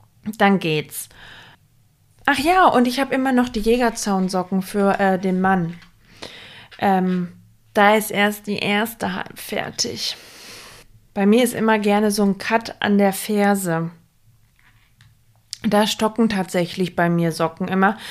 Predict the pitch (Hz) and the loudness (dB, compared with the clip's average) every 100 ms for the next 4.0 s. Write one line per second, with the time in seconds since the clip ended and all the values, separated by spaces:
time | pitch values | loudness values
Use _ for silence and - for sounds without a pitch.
0 | - 220 208 202 202 226 214 196 247 277 | -6 2 4 4 2 0 2 0 -2 2
1 | 247 180 - - - - 202 - - - | 4 4 0 -10 -20 -10 -10 -10 -16 -20
2 | - - - - 226 262 180 175 - - | -20 -20 -14 2 4 4 2 -2 -4 -8
3 | - 185 196 - - - 185 196 214 160 | 0 2 2 -2 -10 -4 -4 0 0 0